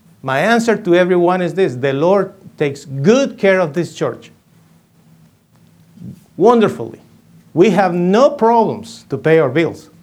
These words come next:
Praise the Lord. We are blessed. The reason why I talk to you, especially those who are watching online, is because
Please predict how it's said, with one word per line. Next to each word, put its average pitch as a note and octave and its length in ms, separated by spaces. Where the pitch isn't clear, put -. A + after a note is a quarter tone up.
Praise F#3 260
the D3+ 80
Lord. - 280
We D#3 180
are F3 100
blessed. G3+ 460
The D3 160
reason A3+ 520
why F3 300
I E3 80
talk F#3+ 440
to F3+ 100
you, D#3 540
especially G3 500
those F#3+ 300
who E3 160
are D#3+ 200
watching D#3 520
online, B2 580
is F3+ 140
because G#3+ 380